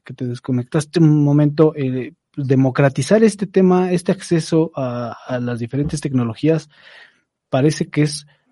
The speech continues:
todavía una, una, em, promesa que es difícil de, de cumplir y sobre todo, em, pues de cara a que sigue habiendo desinformación, sigue habiendo, em,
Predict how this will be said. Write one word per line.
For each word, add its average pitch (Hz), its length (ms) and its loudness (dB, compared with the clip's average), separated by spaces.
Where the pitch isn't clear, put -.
todavía 147 420 4
una, 143 840 0
una, 143 1000 -2
em, 113 520 -4
promesa 151 460 4
que 160 120 -2
es 147 180 -4
difícil 147 600 -4
de, 117 520 -4
de 113 440 -6
cumplir 131 720 0
y 139 140 -2
sobre 123 520 -6
todo, 170 500 0
em, 113 440 -2
pues 120 220 -4
de 117 100 -4
cara 151 360 0
a 143 80 -2
que 117 320 -6
sigue 170 320 4
habiendo 170 360 6
desinformación, 135 840 0
sigue 151 200 0
habiendo, 143 500 2
em, 113 580 -4